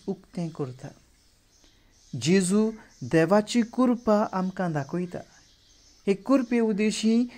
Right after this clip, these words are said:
देव आमकां बक्षिता आनी पवित्र करता। आमी इतलेंच करपाची, देवाची कृपा घेवपाची। आमी देवाची कृपा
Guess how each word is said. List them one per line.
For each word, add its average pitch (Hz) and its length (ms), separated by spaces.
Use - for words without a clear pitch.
देव 202 480
आमकां 190 520
बक्षिता 190 720
आनी 185 180
पवित्र 196 460
करता। 131 380
आमी 202 320
इतलेंच 247 480
करपाची, 220 600
देवाची 151 480
कृपा 170 600
घेवपाची। 135 600
आमी 202 220
देवाची 214 460
कृपा 226 580